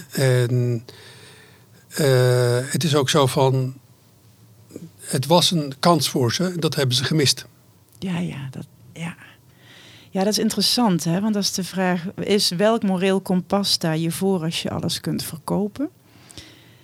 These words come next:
Speaker 2: Dan, en het viel me op hoe eerlijk het verhaal ook was in de krant. Ik las het F D op een gegeven moment, een, eh, een mooi interview met je collega. En wat me opviel was hoe eerlijk jullie communiceren. Dus jullie vertellen gewoon wat er is en ook van, nou, d-,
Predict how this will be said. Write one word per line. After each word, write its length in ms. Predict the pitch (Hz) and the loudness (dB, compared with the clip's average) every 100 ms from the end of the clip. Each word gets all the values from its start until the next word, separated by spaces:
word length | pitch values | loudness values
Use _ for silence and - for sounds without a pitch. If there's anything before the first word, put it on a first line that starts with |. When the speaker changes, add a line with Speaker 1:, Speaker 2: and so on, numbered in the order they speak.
| - _ | -20 _
Speaker 2:
Dan, 400 | - 190 190 202 - _ _ - | -2 0 0 -2 -6 _ _ -8
en 300 | - 165 190 | -4 -2 -2
het 140 | 180 | -2
viel 180 | - 247 | -2 0
me 100 | 202 | 0
op 200 | - 214 | -2 -2
hoe 160 | 190 - | -4 -4
eerlijk 500 | - 277 277 214 196 | -2 0 0 0 -2
het 140 | 196 175 | -6 -8
verhaal 420 | - 170 220 247 | -6 -2 -2 0
ook 120 | 170 | 0
was 240 | 170 170 165 | 0 -2 0
in 80 | |
de 60 | 165 | -2
krant. 380 | - 202 208 196 | -4 -4 -2 -2
Ik 80 | 180 | -4
las 140 | 170 | -4
het 240 | 170 - 165 | -4 -4 -6
F 40 | |
D 60 | 160 | -2
op 340 | 190 208 190 | -2 -2 -4
een 60 | 180 | -6
gegeven 160 | - | -4
moment, 260 | 185 180 175 | -2 -2 -2
een, 160 | 175 170 | -4 -2
eh, 280 | 165 151 - - 107 | -2 -4 -8 -10 -10
een 120 | - - | -10 -10
mooi 220 | - 95 - | -6 -2 -2
interview 300 | 185 175 185 | -2 -2 -2
met 160 | 170 | -2
je 60 | 170 | -4
collega. 640 | 175 175 202 220 208 202 | -4 -2 -2 -2 -2 -4
En 220 | 165 170 170 _ _ _ _ - - | -2 -4 -6 _ _ _ _ -12 -2
wat 120 | 160 | 0
me 120 | 160 | 0
opviel 400 | - 220 - 233 | -2 -4 -2 0
was 320 | 202 202 - - | 2 0 0 -2
hoe 160 | 208 - | -4 -2
eerlijk 380 | 233 269 233 175 | 0 2 2 0
jullie 220 | - 170 | -2 -2
communiceren. 880 | 170 170 165 170 - 254 156 139 156 | -2 -2 0 -2 -2 -2 -2 -2 -6
Dus 140 | 214 220 | -8 -6
jullie 200 | 214 214 | -4 -4
vertellen 360 | 185 208 220 208 | -4 0 0 0
gewoon 580 | 202 196 185 - - 165 | 0 -2 -2 -6 -10 -6
wat 220 | 185 190 | -2 -2
er 120 | 185 | 0
is 200 | - 262 | 0 0
en 180 | 240 202 | 0 0
ook 280 | 196 208 208 | 0 0 -2
van, 140 | - | -4
nou, 200 | 226 180 | -2 0
d-, 80 | - | -2